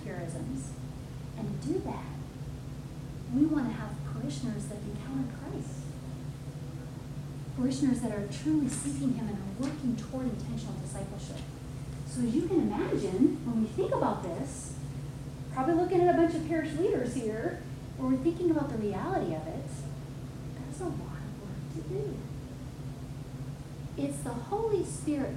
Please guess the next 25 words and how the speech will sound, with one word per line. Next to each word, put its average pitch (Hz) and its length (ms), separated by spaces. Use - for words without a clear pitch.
who 247 60
converts. 170 720
It's 214 160
the 202 100
Holy 381 480
Spirit 269 440
that 208 220
does 226 320
the 208 80
work. 185 320
But 220 160
the 214 60
Holy 226 420
Spirit 196 400
wants 185 260
to - 100
work 170 160
through 151 200
people. - 280
And 214 160
he's 196 100
asking 208 500
for 190 60
our - 220
yes. 147 220